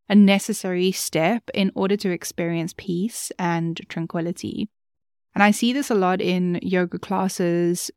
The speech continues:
um, especially the kind of classes that I teach that focus on yoga for rest,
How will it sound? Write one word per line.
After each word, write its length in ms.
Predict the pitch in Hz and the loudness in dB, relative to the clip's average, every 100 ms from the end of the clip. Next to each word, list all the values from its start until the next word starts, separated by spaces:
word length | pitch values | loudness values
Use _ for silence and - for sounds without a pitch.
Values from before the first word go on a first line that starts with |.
| _ _ 190 | _ _ -4
um, 280 | 170 170 | 0 0
especially 340 | 190 226 214 214 | 2 2 2 0
the 80 | - | -2
kind 320 | 196 185 185 | -4 -2 -2
of 240 | 180 175 - _ _ _ _ _ _ _ | -2 -4 -8 _ _ _ _ _ _ _
classes 440 | 214 196 196 202 - | 2 4 2 -2 -2
that 120 | 180 | -2
I 220 | 185 175 | 0 0
teach 480 | 180 - 208 - - | -2 0 0 0 -4
that 140 | - | -4
focus 360 | - 180 185 - | 0 0 0 -2
on 140 | 180 | -2
yoga 240 | 180 175 180 | -2 -4 -4
for 180 | - 185 | 0 2
rest, 560 | 196 185 180 - - | 4 2 -2 -10 -12